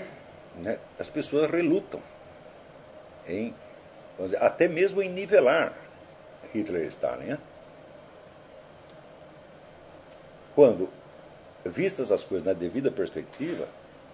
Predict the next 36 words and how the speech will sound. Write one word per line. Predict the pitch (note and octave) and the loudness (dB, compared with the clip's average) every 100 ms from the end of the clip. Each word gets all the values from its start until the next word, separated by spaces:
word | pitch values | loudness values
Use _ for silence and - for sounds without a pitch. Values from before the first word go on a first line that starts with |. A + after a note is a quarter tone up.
| - | -6
Hitler | A2 A2+ C3+ | -4 -2 -2
sem | D3 | 0
Stalin | C#3+ - A2 C#3+ | -2 2 2 4
jamais | F3+ F3 F3 | 4 4 0
teria | - A#2 | 0 2
chegado | G#2+ F#2 F2+ E2 | 4 6 4 4
a | |
existir. | D#2 D2+ - - D#3+ - - - - - - - | -4 -8 -12 -6 -6 -6 -14 -20 -20 -20 -10 -4
Quer | |
dizer, | F#2 B2 | 2 2
o | |
que | B2+ G3+ | 0 -4
seria, | G3 E3+ G#2 F#2 | 0 0 4 2
digamos, | E2 F2 A2 F#2 | 2 0 0 8
a | G#2+ | 8
Alemanha | A2 F2+ F2 F2 | 8 2 -2 -4
nazista | E2+ E2 B2 D3 - | -2 -2 -4 -6 -6
sem | - - A#2 | -6 -2 -2
o | B2+ | 0
exército? | B2 E2 D2 A1+ - - - - - - | -2 -2 -6 -6 -16 -20 -20 -20 -18 -16
Não | - | -12
seria | - A3 | -2 2
nada, | G#3 D3 C#3+ - | 4 2 2 -2
quer | |
dizer, | D#2 G2+ | -4 -4
não | A#2 | -2
ofereceria | C#3+ D3 C#3+ B2+ C#3+ C3+ | -2 -2 -2 -2 0 0
perigo | C#3+ B2+ C3+ | 0 -2 -2
pra | C3+ | -4
ninguém. | D3+ E3+ C3 C#3 - - - - - - | -4 2 2 2 -6 -18 -18 -18 -18 -8
Seria | C#3+ C#3+ | 6 8
apenas | C#3+ C3 C3+ C#3+ | 8 6 2 0
um | D#3 | -2
episódio | D3 C#3 F#2+ G#2 G#2 | -2 0 4 4 6
local, | B2 A2+ G#2+ A2 C3+ - - - - - - - - | 2 8 10 12 10 2 -16 -20 -20 -20 -20 -16 -6
né? | G3+ | -6